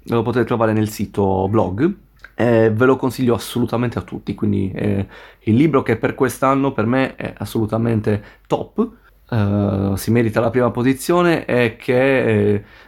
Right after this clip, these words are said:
utilizzo e utilizzerò, eh, per chiunque si voglia avvicinare al genere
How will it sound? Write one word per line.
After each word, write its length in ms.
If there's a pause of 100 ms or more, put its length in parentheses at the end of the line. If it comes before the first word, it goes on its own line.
(140)
utilizzo 840
e 100
utilizzerò, 840 (240)
eh, 240
per 220
chiunque 680
si 140
voglia 180
avvicinare 560
al 160
genere 480